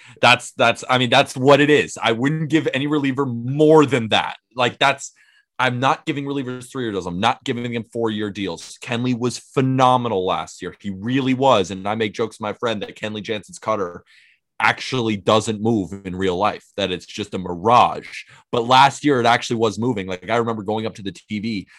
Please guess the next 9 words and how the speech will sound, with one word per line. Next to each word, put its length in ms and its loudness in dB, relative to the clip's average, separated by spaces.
like, 140 -6
yelling 420 0
at 60 -2
my 120 0
Dodger 380 2
friends, 400 -8
be-, 240 -6
being 220 -2
like, 240 -4